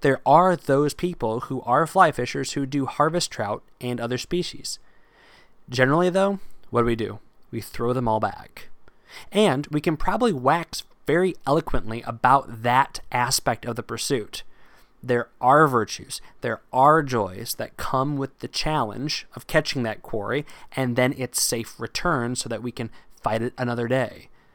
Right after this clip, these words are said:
And we should be able to articulate the best practices of how we do that and why we do that and, and what particular methods we do that for the sake of conservation so that that fish can be available for us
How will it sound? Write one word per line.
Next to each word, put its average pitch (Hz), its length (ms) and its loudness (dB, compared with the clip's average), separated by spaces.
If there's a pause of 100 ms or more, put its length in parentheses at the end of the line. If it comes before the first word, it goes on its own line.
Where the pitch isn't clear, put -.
(400)
And 135 340 2 (480)
we 143 180 2
should 247 320 0
be 113 340 -4 (460)
able 170 260 4
to - 120 -4
articulate 117 880 -2 (260)
the 131 160 -2
best 135 300 0
practices 160 600 0
of 117 180 -4
how - 280 8
we 160 180 2
do 139 280 2
that 110 280 -2
and 120 180 -2
why 135 240 6
we 156 160 0
do 104 220 -6
that 113 260 -4
and, 120 120 -6
and 120 180 -4
what 143 180 -6
particular 135 580 0 (220)
methods 139 440 0
we 127 100 -2
do 107 160 -4
that 101 240 -6 (260)
for 139 340 2
the 123 80 2
sake - 240 -2
of 95 120 -8
conservation 123 760 -2
so 110 120 -6
that 107 140 -10
that - 240 -4
fish 127 300 2
can 139 280 -2
be 135 120 0
available 117 400 -2
for - 220 -8
us 120 220 -2